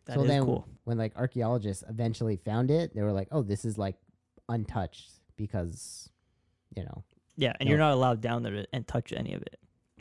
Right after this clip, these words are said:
Speaker 2: I mean, you touch all the rocks when you're there.
Speaker 1: You can go down there?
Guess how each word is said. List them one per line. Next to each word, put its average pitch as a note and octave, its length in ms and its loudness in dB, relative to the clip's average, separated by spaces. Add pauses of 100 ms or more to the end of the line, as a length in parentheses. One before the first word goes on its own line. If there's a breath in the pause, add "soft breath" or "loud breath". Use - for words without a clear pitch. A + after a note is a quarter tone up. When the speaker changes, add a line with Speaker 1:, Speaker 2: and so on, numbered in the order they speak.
(140)
Speaker 2:
I G#3 40 -2
mean, C#3 200 2
you G#2+ 140 0
touch - 260 -4
all F2+ 120 -4
the D#2 80 -6
rocks - 340 -8
when G2 120 -4
you're F2 120 -4
there. E3+ 300 -4 (320)
Speaker 1:
You C#3+ 120 -2
can E3 80 2
go D3+ 100 4
down C3+ 220 2
there? D#4+ 160 -2